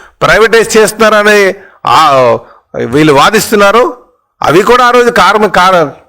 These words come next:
కాంట్రాక్ట్ లేబరే చేస్తారు. ఆ కాంట్రాక్ట్ లేబర్ నుంచి ఇంకా మెరుగ్గా చేయడానికి కోసం వీళ్ళు కొన్ని సెక్షన్‌లో ప్రైవేటైజ్ చేస్తున్నారు తప్ప, అది ఎప్పటి నుంచో జరుగుతున్నటువంటి ప్రక్రియే,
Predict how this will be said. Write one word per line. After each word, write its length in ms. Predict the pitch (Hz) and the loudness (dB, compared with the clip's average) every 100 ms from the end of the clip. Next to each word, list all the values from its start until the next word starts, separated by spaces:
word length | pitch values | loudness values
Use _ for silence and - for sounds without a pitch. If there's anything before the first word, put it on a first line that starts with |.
| - | -4
కాంట్రాక్ట్ 400 | 151 190 233 226 | -2 0 0 0
లేబరే 260 | 226 240 247 | 2 2 2
చేస్తారు. 360 | 220 - 196 - - _ _ _ _ _ - | 0 0 -2 -4 -10 _ _ _ _ _ -8
ఆ 100 | 135 | -6
కాంట్రాక్ట్ 580 | 131 131 175 226 240 214 | -2 0 0 0 0 0
లేబర్ 380 | 214 226 226 214 | 2 2 0 0
నుంచి 500 | 226 - 247 254 - _ _ _ - | 0 0 0 0 -2 _ _ _ -6
ఇంకా 220 | 160 240 | -2 0
మెరుగ్గా 520 | 208 165 190 226 269 247 | 0 0 0 2 0 0
చేయడానికి 360 | 220 226 214 208 | 0 2 0 0
కోసం 460 | 214 202 240 220 208 - _ _ - | -2 0 0 0 -4 -14 _ _ -6
వీళ్ళు 520 | 143 214 208 196 - - _ _ _ | -2 2 2 0 -4 -16 _ _ _
కొన్ని 220 | 170 170 | -2 0
సెక్షన్‌లో 480 | 170 160 - 208 208 | 0 -2 0 0 0
ప్రైవేటైజ్ 540 | - 156 170 180 - 170 | 0 0 0 -2 -2 -2
చేస్తున్నారు 340 | 160 190 151 | -2 -2 -2
తప్ప, 280 | 147 131 185 190 165 - - _ _ - | -2 -2 0 0 0 -6 -20 _ _ -6
అది 200 | 135 135 | -2 -2
ఎప్పటి 240 | 131 202 | 0 0
నుంచో 240 | 226 220 | 0 0
జరుగుతున్నటువంటి 720 | 202 170 202 202 226 214 220 208 | 0 0 0 0 -2 0 0 -2
ప్రక్రియే, 720 | 180 175 208 196 120 - | -4 -2 0 0 -2 -6